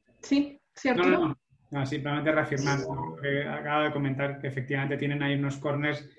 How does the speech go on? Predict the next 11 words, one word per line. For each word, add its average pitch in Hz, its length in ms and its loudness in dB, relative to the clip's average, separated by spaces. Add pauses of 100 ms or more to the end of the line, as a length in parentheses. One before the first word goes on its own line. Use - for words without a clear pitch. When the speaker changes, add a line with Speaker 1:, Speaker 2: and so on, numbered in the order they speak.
(260)
Speaker 2:
que - 80 -8
es 127 140 -4
que 139 180 0
es 131 140 -2
una 139 100 -2
maravilla, 131 500 0
cómo 131 220 0
lo 131 60 0
tienen 135 260 0
todo 135 340 -2
puesto 147 500 -4